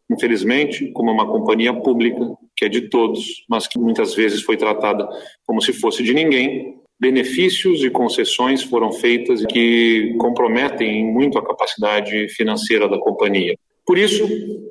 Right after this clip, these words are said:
existe profunda semelhança com o caso C E. O elevado passivo trabalhista e previdenciário leva, inevitavelmente, a um baixo nível de investimento e consequente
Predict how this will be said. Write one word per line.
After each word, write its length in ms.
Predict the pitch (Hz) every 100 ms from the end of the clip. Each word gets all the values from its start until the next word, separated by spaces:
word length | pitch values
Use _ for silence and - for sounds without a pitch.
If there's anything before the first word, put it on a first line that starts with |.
| -
existe 420 | 123 139 147 -
profunda 440 | - 147 - 156
semelhança 480 | 160 170 143 143 147
com 100 | 147
o 60 | 147
caso 240 | 143 139
C 140 | - 185
E. 340 | 104 - - -
O 80 | 127
elevado 460 | 131 117 165 170
passivo 340 | 131 110 151 135
trabalhista 500 | 123 117 123 170 -
e 40 |
previdenciário 1000 | 131 113 110 107 - 139 165 110 95 - - - _ -
leva, 340 | 120 131 131
inevitavelmente, 720 | 131 131 131 117 117 117 139 151
a 40 |
um 140 | 135 117
baixo 440 | 131 170 170 147
nível 380 | 123 135 143 139
de 120 | 117
investimento 720 | 113 110 - 107 127 156 -
e 40 |
consequente 1200 | - - - - 120 - 123 131 127 123 143 147